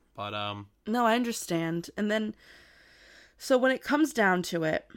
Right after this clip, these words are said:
Speaker 2: um, oh, I also wanna mention that the Child Passenger Protection Act is going to be passed, not just because of this case, there were other cases as well, but now it's a felony to be under the influence of any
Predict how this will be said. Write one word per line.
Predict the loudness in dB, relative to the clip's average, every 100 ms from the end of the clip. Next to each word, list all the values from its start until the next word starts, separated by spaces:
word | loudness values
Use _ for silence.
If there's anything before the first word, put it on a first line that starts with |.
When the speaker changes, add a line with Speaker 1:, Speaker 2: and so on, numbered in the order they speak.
| -20 _ _ _ _ -2
Speaker 2:
um, | 0 0 2
oh, | 4
I | 6
also | 4 2 0
wanna | 2 2
mention | 2 0 -2
that | -4
the | -4
Child | -8 -6 -2 -2 -4
Passenger | -6 -6 -4 -4 -2 -2 -2 -6 _ _ _
Protection | -8 -6 -4 -6 -4 -4 0
Act | 2 0 -4
is | -4
going | -2 -2
to | -4
be | -6
passed, | -2 0 0 -2 -10 -20 -20 -6
not | 0 0
just | 0 -4 -4
because | -4 -4 -4
of | -4
this | -6
case, | -8 -4 -4 -4
there | -6
were | -6
other | -6 -8
cases | -8 -8 -6 -6
as | -6 -2
well, | 0 0 -2 -10 -20 _ _ _
but | -2 0
now | 4 4 4
it's | 0
a | -8
felony | -8 0 2 2 0 -2 -4 -8 _ _ _ _ -8
to | -4
be | -2 -2
under | -2 -2 -2
the | -2
influence | -4 -4 -2 -4 -4
of | -8 -8 -4
any | -2 0 -2 -2 -4